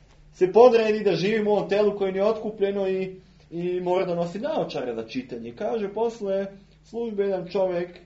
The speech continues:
jednom je rekao da je on sramota za božansko isceljenje, kada nosi naočare. Vidite, poslije kratkog vremena taj čovjek je umro,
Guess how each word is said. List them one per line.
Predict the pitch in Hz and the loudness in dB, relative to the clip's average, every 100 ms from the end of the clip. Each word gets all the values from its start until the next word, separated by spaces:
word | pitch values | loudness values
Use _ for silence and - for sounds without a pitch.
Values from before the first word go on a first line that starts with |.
| - | -8
jednom | 156 165 165 147 | -4 -2 -4 -4
je | 143 | -2
rekao | 165 170 170 151 151 160 - - _ _ _ _ - | -4 -4 -4 -2 -2 -6 -16 -20 _ _ _ _ -14
da | 123 | -6
je | 131 143 | -4 -2
on | 156 147 - - - | -2 -4 -10 -20 -20
sramota | _ - 156 190 269 170 | _ 0 2 8 6 6
za | 147 | -2
božansko | 127 135 135 131 - 110 | -4 -2 0 0 -2 -14
isceljenje, | 104 - 104 98 92 85 - _ _ _ - _ _ | -14 -10 -8 -8 -10 -14 -20 _ _ _ -20 _ _
kada | 110 117 | -12 -6
nosi | 151 151 110 | -4 -4 -4
naočare. | 143 147 - - 80 67 - _ _ _ _ _ - | 0 0 0 -8 -12 -14 -20 _ _ _ _ _ -16
Vidite, | - 170 170 | -10 -8 -6
poslije | 175 170 | -6 -6
kratkog | 165 175 180 147 139 | -4 -4 -4 -8 -4
vremena | 160 147 139 143 - | -2 -2 0 -2 -2
taj | 120 | -8
čovjek | - 147 127 135 | -6 -6 -6 -4
je | |
umro, | 147 202 156 156 170 | -2 0 -2 -4 -4